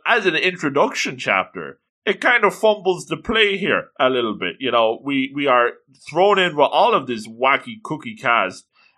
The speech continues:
uh, and as a result, the, the true gems, Chitose and Kokoro, K-, Kokape-san, Kopape, and, and Seichan, the childhood friends,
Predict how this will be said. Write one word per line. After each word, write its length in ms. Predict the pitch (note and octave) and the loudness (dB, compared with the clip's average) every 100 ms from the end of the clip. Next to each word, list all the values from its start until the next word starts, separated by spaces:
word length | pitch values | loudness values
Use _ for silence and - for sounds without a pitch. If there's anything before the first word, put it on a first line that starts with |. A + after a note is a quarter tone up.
| _ | _
uh, 40 | G#2+ | -2
and 260 | A2+ D3+ | 0 2
as 40 | D3+ | 0
a 40 | |
result, 440 | D3 C#3 D#3+ C#3+ - | 0 0 0 0 -10
the, 200 | C3 A#2+ A#2 | -4 -4 -2
the 140 | A#2+ A2+ - | -4 -4 -6
true 360 | - F3+ F3+ | -6 -4 -4
gems, 720 | C3 C#3 C#3+ C3 D#2+ - - _ - | -2 0 2 0 -2 -14 -18 _ -8
Chitose 760 | - C#3 - D3 C#3 A#2+ A2+ A#2 | -6 -4 -2 0 0 -2 -2 0
and 200 | - G#2 | -2 -4
Kokoro, 720 | G#2 A#2+ - D3 B2+ F2+ E2+ _ _ _ - | -6 -14 -2 0 2 0 -4 _ _ _ -4
K-, 200 | E3 C3+ - | -4 -4 -6
Kokape-san, 1400 | - D3+ C#3 - E3+ E3 C#3+ A#2+ A#2 A#2 B2+ G#2 G2+ A#2+ | 2 2 2 0 2 2 2 2 2 -2 0 2 0 -2
Kopape, 880 | D#3+ C3+ D#3 D3+ - A#2 G#2+ G#2 - A2 A2 - | -4 -2 0 0 0 0 0 -2 -8 -20 -20 -6
and, 340 | A#2 A#2 A2 G#2+ _ - | -2 -2 -4 -20 _ -2
and 220 | A2 G#2+ _ - | -2 -2 _ -16
Seichan, 800 | - D#3+ D3 C#3+ D3 F#2 F#2 - _ | -4 0 0 0 -2 -2 -4 -8 _
the 100 | C3+ | -6
childhood 560 | C3 F#3 C3 C3+ C#3+ B2+ | -2 0 2 2 -2 -4
friends, 560 | - D3 G2+ G2 - | 0 0 0 -4 -18